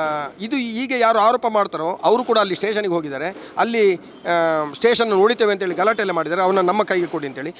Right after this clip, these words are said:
ನಾನು ಹೋಗಲಿಲ್ಲ. ನಾನು ಹೋಗದಿದ್ರೂ ಕೂಡ ನಾನು ಹೋಗಿದ್ದೇನೆ ಅಂತೇಳಿ ನನ್ನ ಮೇಲೆ ಒಂದು ಕೇಸ್ ಹಾಕಿದ್ರು. ಕೇಸ್ ಹಾಕಿದ ಮೇಲೆ ಏನಾಯ್ತು ಅಂತ ಹೇಳಿದ್ರೆ,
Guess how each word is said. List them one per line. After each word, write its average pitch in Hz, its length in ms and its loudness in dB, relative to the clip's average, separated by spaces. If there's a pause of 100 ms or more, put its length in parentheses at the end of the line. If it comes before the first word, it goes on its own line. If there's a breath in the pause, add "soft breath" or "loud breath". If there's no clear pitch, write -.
(160 loud breath)
ನಾನು 247 260 2
ಹೋಗಲಿಲ್ಲ. 185 440 0 (220 loud breath)
ನಾನು 185 200 0
ಹೋಗದಿದ್ರೂ 262 520 0
ಕೂಡ 269 160 -2
ನಾನು 233 260 2
ಹೋಗಿದ್ದೇನೆ 269 380 2
ಅಂತೇಳಿ 226 260 -4
ನನ್ನ 208 200 -4
ಮೇಲೆ 196 180 -6
ಒಂದು 180 140 -8
ಕೇಸ್ 196 200 -4
ಹಾಕಿದ್ರು. 139 400 -8 (240 loud breath)
ಕೇಸ್ 262 220 2
ಹಾಕಿದ 240 220 -4
ಮೇಲೆ 220 200 -2
ಏನಾಯ್ತು 190 280 -2
ಅಂತ 185 100 -8
ಹೇಳಿದ್ರೆ, 202 260 -6